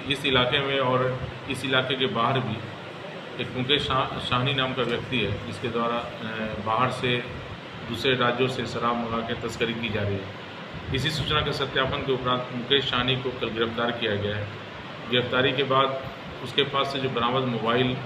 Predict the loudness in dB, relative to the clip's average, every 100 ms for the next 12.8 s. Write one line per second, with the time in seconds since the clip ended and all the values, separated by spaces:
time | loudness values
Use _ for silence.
0 | -8 -10 -6 -4 -4 -2 2 4 4 2
1 | 0 -2 -8 -8 -4 -2 0 -2 0 -2
2 | 0 -2 -2 -2 -2 -4 -8 -10 -12 -12
3 | -6 -4 0 0 2 2 4 2 2 2
4 | 2 4 2 2 0 -2 -4 -2 0 2
5 | 4 4 2 -4 -6 -8 -10 -10 -12 -12
6 | -12 -10 0 0 6 6 6 6 6 6
7 | 4 4 4 4 2 0 -4 0 2 2
8 | 2 4 4 2 -2 -2 0 0 0 0
9 | 0 0 -2 -4 -4 -6 -6 -6 -4 0
10 | 2 4 4 4 4 2 0 -4 -2 -2
11 | -2 -2 -4 -8 -6 -4 0 -2 0 0
12 | 2 0 0 0 2 2 0